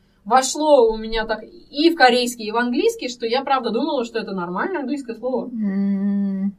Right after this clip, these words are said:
Speaker 1: Пока мне не сказали. Ну, пока я в передаче не
Speaker 2: Ну,
Speaker 1: видела, и у меня
Speaker 2: ну.
Speaker 1: тоже такой ступор.
Speaker 2: Ну, потому что это точно не корейский язык. <laughs> Ну,
Speaker 1: Да, это совершенно
Speaker 2: поэтому, да.
Speaker 1: вот никак не на него. Даже если его написать хангылём,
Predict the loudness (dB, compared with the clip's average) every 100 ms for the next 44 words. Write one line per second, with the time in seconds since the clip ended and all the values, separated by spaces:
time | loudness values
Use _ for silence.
0 | -8 -4 -4 -4 -8 -6 -4 -4 -6 -10
1 | -16 -20 _ -20 -20 _ _ _ _ -8
2 | -6 -4 -6 -4 -4 -4 -4 0 2 4
3 | 4 4 2 2 0 0 -2 -8 -12 -12
4 | -12 -12 -14 _ _ _ -6 2 4 6
5 | 4 2 -2 2 2 2 2 2 2 2
6 | 0 -2 -6 -2 -2 -2 -4 -4 0 4
7 | 6 8 8 6 2 4 4 6 8 10
8 | 12 12 12 12 12 8 2 -2 -2 0
9 | 0 0 -2 -4 -6 -4 -4 -4 -4 -2
10 | 0 4 4 2